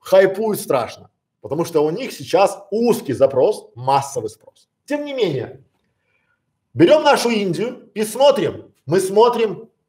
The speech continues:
идею. Оказывается, что десятки, а то и сотни каналов уже делают видео про Индию. На русском языке их десятки,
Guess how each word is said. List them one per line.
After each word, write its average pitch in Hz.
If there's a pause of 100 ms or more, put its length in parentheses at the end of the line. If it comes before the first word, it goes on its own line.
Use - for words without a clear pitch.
(100)
идею. 160
Оказывается, 247
что 185
десятки, 175
а 156
то 160
и 160
сотни 151
каналов 247
уже 190
делают 175
видео 247
про 170
Индию. 131 (320)
На 214
русском 202
языке 160
их 117
десятки, 254